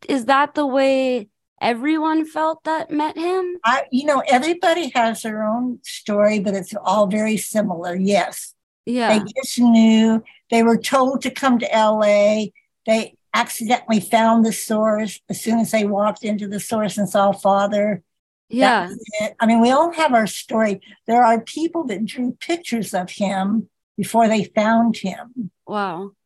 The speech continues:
Speaker 2: You know, so we were all guided and led back to this incarnation with him. And he always said, you know, he gathered us. He gathered us long before we even knew he was gathering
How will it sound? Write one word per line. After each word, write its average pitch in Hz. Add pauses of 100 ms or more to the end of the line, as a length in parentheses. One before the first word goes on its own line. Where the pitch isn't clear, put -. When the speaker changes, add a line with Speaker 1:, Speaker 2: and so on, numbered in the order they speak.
(280)
Speaker 2:
You 214
know, 214
so -
we 220
were 226
all 247
guided 214 (220)
and 208
led 190
back 220 (1040)
to 220
this 220
incarnation 220
with 170
him. 196 (580)
And 220
he 311
always 349
said, 262
you 233
know, 220
he 262
gathered 208
us. -
He 233
gathered 226
us -
long 220
before 233
we 214
even 196
knew 202
he 196
was 185
gathering 185